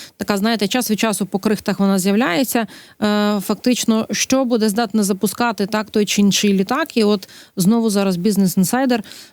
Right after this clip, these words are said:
м, пише, що, по суті, оцей «Міраж» буде,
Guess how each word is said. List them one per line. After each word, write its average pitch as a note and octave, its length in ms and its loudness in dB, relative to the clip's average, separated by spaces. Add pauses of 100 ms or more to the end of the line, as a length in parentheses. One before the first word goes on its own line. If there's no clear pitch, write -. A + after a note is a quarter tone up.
м, G3+ 220 4
пише, A3 360 0
що, G3+ 840 2
по G3 80 0
суті, A3+ 480 2
оцей G3+ 360 0
«Міраж» G3+ 440 2
буде, F#3+ 280 0